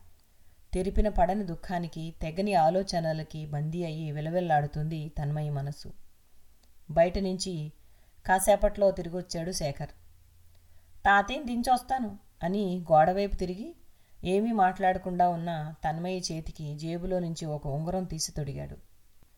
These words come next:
"ఫ్రెండ్ దగ్గర చీటీ కట్టిన డబ్బులొచ్చాయి, బావుందా?"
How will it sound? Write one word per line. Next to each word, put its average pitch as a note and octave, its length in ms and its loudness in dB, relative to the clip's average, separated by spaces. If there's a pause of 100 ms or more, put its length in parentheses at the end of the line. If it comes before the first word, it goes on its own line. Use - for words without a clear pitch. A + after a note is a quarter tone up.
(440)
"ఫ్రెండ్ F#3+ 320 4
దగ్గర A#3+ 280 0 (140)
చీటీ G#3+ 240 -4
కట్టిన A#3 280 -2
డబ్బులొచ్చాయి, G3+ 840 4 (340)
బావుందా?" F#3 560 6